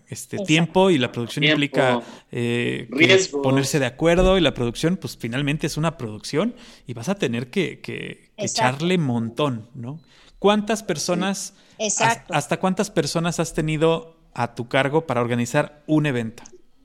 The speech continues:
Speaker 2: Treinta personas.
Speaker 1: Treinta personas, que esas manejan a otras
Speaker 2: Para un evento,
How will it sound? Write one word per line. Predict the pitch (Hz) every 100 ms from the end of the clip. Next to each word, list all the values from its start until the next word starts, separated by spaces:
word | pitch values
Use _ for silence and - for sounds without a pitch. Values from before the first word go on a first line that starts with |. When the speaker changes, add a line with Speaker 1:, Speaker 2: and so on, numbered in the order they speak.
| _ _ _ _ _ _ _ _ _ _ _ - - _ _ - - - _ _ _ _ -
Speaker 2:
Treinta | 247 269
personas. | 254 220 180 - _ _ _ -
Speaker 1:
Treinta | 139 156 170
personas, | - - 117 104
que | - 131
esas | 139 170
manejan | 156 139 143 165
a | 127
otras | 127 143 220
Speaker 2:
Para |
un | 247
evento, | 143 -